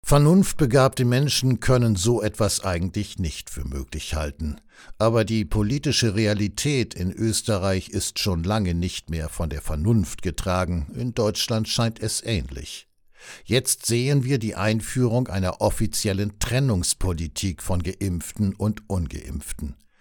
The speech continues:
Die Ungeimpften, und das ist immerhin ein Viertel der erwachsenen Bevölkerung, dürfen ihr Zuhause seit fünfzehnten November zweitausendeinundzwanzig nur mehr verlassen,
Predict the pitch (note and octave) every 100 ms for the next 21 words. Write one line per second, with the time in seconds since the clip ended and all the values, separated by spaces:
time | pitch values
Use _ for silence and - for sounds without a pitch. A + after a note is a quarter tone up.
0 | - - - A2+ A2+ C3 E3+ D3+ G#2 G#2
1 | G#2+ - C3 D3 D#3 - D#2+ - G2 -
2 | G2 - G#2 F#2+ F#2 E2+ E2 D#2+ - D3+
3 | D#3+ - F2 D2+ E2 D2 E2 G#2 - G#2+
4 | F2 D#2 D2 G#2 A2 - G2 F#2+ C3+ -
5 | - - - - C#3 F3 - - B2 D3+
6 | - C3+ F#2 G2+ B2+ A#2+ D3+ D3+ A2 D#2+
7 | D2+ - G#2 G#2+ - A#2 G#2 A2 F#2 E2
8 | E2+ G2+ A#2+ B2 - - E2+ - F#2 E2
9 | E2+ E2+ F#2 F2+ - G2+ F#2+ - A2 -
10 | G2+ B2 F#3+ F3+ C3 - F2+ E2+ G2+ -
11 | D3